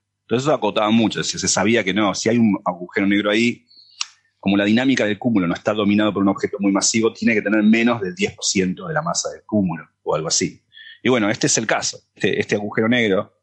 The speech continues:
de casi cien mil masas solares, eh, es un cúmulo que sabemos que tiene seis millones de masas solares. O sea, tiene como el uno coma cinco por ciento de la masa del cúmulo, ¿eh? Eh, es, es ese, es, y es una,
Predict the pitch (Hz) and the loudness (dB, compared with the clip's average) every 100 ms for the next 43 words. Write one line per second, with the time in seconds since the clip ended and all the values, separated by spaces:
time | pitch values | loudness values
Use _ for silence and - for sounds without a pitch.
0 | _ - 87 117 117 98 - 92 95 104 | _ -6 -2 0 0 -2 0 0 2 2
1 | 101 104 104 - 117 104 104 104 - _ | 2 2 0 0 0 2 0 -2 -6 _
2 | _ _ _ - 95 90 87 - - - | _ _ _ -4 0 2 0 -2 -6 -2
3 | 117 123 131 139 131 120 113 123 127 117 | 2 2 2 2 2 0 -2 0 0 2
4 | 120 110 - 135 143 - - _ 110 110 | 0 2 0 0 0 -4 -8 _ 0 2
5 | 110 147 110 87 85 82 85 - 80 78 | 2 0 -2 -4 -6 -6 -6 -4 -2 0
6 | - 127 117 - 113 110 110 113 160 156 | 0 -2 -6 -2 0 0 0 2 4 2
7 | 131 117 - - 170 151 113 101 - 110 | 2 0 2 0 0 0 0 -2 -2 -2
8 | 113 101 92 92 - - _ - _ _ | 0 2 0 0 -2 -6 _ -20 _ _
9 | _ - - _ _ _ - - - - | _ -6 -6 _ _ _ -20 -20 -20 -6
10 | 87 85 - - - - 98 - 104 143 | -4 -4 -6 -10 -8 -4 -2 -2 0 2
11 | - 117 110 - - - 104 117 127 147 | 2 0 -2 -2 -2 -2 0 0 0 0
12 | 135 | 0